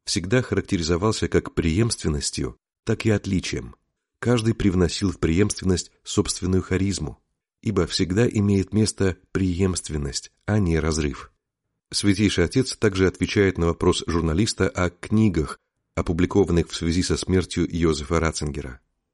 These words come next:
«Они причинили мне огромную боль и возмутили. Очень печально, что в день похорон вышла книга, рассказывающая небылицы.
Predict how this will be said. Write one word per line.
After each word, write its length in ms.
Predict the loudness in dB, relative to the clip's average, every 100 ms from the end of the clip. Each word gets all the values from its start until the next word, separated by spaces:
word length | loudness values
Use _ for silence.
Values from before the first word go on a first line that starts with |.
| _ _ _ 0
«Они 240 | 2 2
причинили 520 | 2 0 2 2 2
мне 220 | 4 4 2
огромную 680 | 0 0 4 4 4 2
боль 320 | 2 4 4 2
и 100 | -2
возмутили. 840 | 0 0 2 -2 0 0 -2 -4 -14 _ _ _ _ 2
Очень 320 | 2 4 0
печально, 580 | 0 2 4 4 2 -2
что 280 | -2 0
в 180 | 0 -4
день 280 | 2 2 2
похорон 520 | -2 -2 2 4 2 -4 -8
вышла 400 | -2 -2 -2 -6
книга, 500 | -2 0 4 2 0 _ _ -6
рассказывающая 1200 | -4 -2 0 0 0 0 0 0 -2 -4 -4 -6
небылицы. 680 | -4 0 0 0 -4 -10